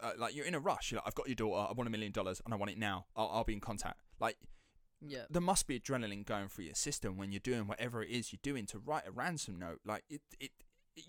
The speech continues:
Speaker 1: you're not using big words. You're not thinking straight. Like, uh, y-, "Your daughter will be beheaded." And it's like, no, just say, "I'll kill your daughter." Like, it, there's, there's a level of detail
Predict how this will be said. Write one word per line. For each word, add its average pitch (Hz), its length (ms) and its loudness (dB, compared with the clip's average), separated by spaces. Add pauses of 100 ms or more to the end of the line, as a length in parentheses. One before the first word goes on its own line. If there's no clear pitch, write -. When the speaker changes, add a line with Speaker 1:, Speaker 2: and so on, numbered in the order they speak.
(160)
Speaker 1:
you're 190 100 0
not 233 160 -4
using 101 320 -8
big 92 180 -6
words. 101 280 -2
You're 208 80 -4
not - 120 -6
thinking 147 480 0
straight. 95 440 -6 (1200)
Like, 147 320 -2 (200)
uh, 160 100 0 (140)
y-, 143 140 -10
"Your 139 140 2
daughter 127 340 0
will 107 140 -2
be 110 180 -2
beheaded." - 480 -2
And 120 60 -8
it's 135 80 0
like, - 100 -2
no, 175 300 2
just 170 160 0
say, 156 180 2
"I'll 143 220 4
kill 160 260 2
your 120 140 -2
daughter." 143 440 4 (520)
Like, 135 180 4 (160)
it, - 140 -8 (800)
there's, 160 280 2
there's 160 180 2
a 170 60 4
level 180 440 2
of 143 180 2 (220)
detail 110 640 0